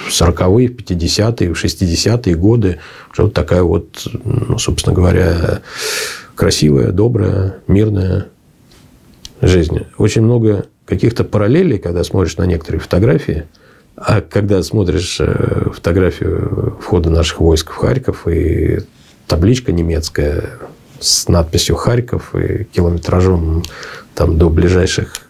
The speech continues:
населенных пунктов немецких, да, а, до Берлина там сколько, да, от Харькова,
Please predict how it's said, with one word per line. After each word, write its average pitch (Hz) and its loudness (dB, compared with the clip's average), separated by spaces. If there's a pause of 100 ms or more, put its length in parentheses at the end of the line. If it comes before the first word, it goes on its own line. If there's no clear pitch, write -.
(120)
населенных 85 2
пунктов - -2
немецких, - 2
да, 117 4 (640)
а, 85 0
до 80 2
Берлина 80 2
там - -6
сколько, - -4
да, 92 2
от 101 -4
Харькова, - -6